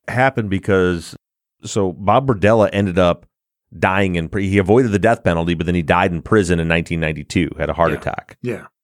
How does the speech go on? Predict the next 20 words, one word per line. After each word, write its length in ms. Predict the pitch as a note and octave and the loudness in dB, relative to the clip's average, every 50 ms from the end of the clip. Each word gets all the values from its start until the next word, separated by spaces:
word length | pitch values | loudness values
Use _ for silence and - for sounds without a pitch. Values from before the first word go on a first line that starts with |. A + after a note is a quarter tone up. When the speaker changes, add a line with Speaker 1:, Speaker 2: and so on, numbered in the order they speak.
| _ _ _ | _ _ _
Speaker 1:
And 600 | F#2 F2+ E2+ E2 D#2+ D#2+ D#2 D#2 D#2 D2 C#2+ - - _ - | 0 2 2 2 2 2 0 -2 -4 -6 -10 -14 -16 _ -2
I 100 | F2 F2+ | -2 -2
wonder 400 | E2+ D#2+ F2 G2+ A2 A#2 A2 G2+ | 0 2 2 2 4 4 2 2
if 60 | F2+ | 2
it's 100 | F2+ D2+ | -2 -4
because 340 | F2 E2 - G#2+ G2+ F#2 F2 | -4 -2 2 2 2 2 2
of 140 | E2 D2 | 0 0
that, 460 | D2+ F2+ F#2+ F#2+ F#2 F2 E2 E2 - - _ _ _ _ _ _ _ _ _ _ - | 2 2 4 4 4 4 2 0 -2 -4 _ _ _ _ _ _ _ _ _ _ -2
there, 200 | G2 F2+ E2+ E2 | 0 2 2 4
you 100 | C#2+ F2 | 4 2
know, 80 | E2+ | 2
there's 180 | D#2+ E2 D#2 - | 2 0 0 0
certain 200 | - G2+ F2 F2 | 0 0 0 0
evidence 360 | - F2 F2 F2+ F2+ F2 D#2+ | 0 2 2 2 0 0 -2
retention 420 | E2 D2+ - G#2 G2 F#2 F2 F2 E2 | -4 -2 0 0 0 0 -2 -2 0
laws 300 | D#2+ D#2 D2+ D2+ D2 D#2+ | 0 2 0 0 -2 -2
in 80 | D#2 | -4
every 200 | D#2 D2+ D2+ D2+ | -4 -4 -4 -6
state 460 | - - - E2 D#2+ D#2 D#2 D2+ - _ _ _ _ _ _ - | -6 -4 -2 0 0 0 0 -2 -6 _ _ _ _ _ _ -4
that 420 | - E2 D#2+ D#2 D2+ - - - | 0 0 2 2 0 -2 -6 -18